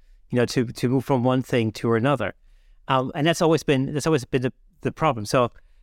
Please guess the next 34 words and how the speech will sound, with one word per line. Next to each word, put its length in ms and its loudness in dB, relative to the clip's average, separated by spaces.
I've 140 -2
always 280 2
found 320 2
that 220 0
if 120 2
I 120 2
immer-, 320 2
if 280 -4
I 60 6
just 220 -2
immerse 260 0
myself 260 2
into 120 -4
something 280 -2
completely 680 0
for, 440 -2
for 380 -4
some 240 -4
time, 380 -4
then 440 0
all 180 2
of, 140 -2
all 120 0
of 60 2
a 40 2
sudden 240 0
these 160 2
connections 540 0
started 320 0
happening. 400 -2
It's 160 -2
like 240 -2
connections 460 0
between, 440 0